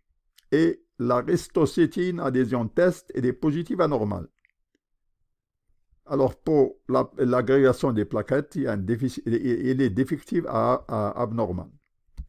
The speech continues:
Alors, le second volet de ce chapitre, c'est l'hémostase secondaire. Alors, nous avons vu que l'hémostase primaire, c'est à propos du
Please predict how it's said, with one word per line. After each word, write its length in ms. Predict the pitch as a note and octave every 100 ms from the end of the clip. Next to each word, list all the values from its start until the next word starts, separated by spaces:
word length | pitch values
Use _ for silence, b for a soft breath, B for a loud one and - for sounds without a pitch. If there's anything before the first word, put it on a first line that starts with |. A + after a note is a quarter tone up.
| _ _
Alors, 220 | - E3+ E3
le 100 | D#3+
second 640 | - A3 E3+ F3 E3 C#3
volet 340 | B2+ F3+ F3
de 80 | C#3
ce 180 | B2+ C#3
chapitre, 640 | - D3+ - A3+ A#3 -
c'est 180 | - C#3
l'hémostase 680 | C3+ D3 D3 C#3 - G#2
secondaire. 840 | - - A#2+ C3 C#3+ D3+ F#3+ A3 G#3
Alors, 300 | - B2 C3+
nous 180 | C#3+ C#3+
avons 100 | D#3
vu 140 | D3+ -
que 100 | C3
l'hémostase 720 | A2+ G#2 E3+ F3 - F3 -
primaire, 600 | - D3+ C#3+ D3+ C3 G#2
c'est 220 | - -
à 60 | A2+
propos 420 | - A#2+ - A2+
du 140 | G2